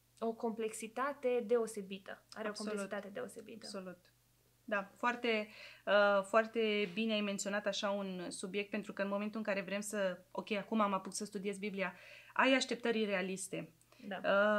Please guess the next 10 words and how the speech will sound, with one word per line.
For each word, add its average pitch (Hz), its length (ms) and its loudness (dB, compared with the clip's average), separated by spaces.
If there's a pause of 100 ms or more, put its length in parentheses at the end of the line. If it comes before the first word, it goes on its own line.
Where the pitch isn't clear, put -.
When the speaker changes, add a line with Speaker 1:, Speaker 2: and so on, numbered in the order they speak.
Speaker 2:
Um, 196 400 -6
nu 233 340 6
vei 240 200 6
avea 247 500 8
o 208 360 0 (800)
descoperire 226 1000 4
iluminată 214 720 2
în 196 80 -2
fiecare 226 460 2
zi. 196 440 -2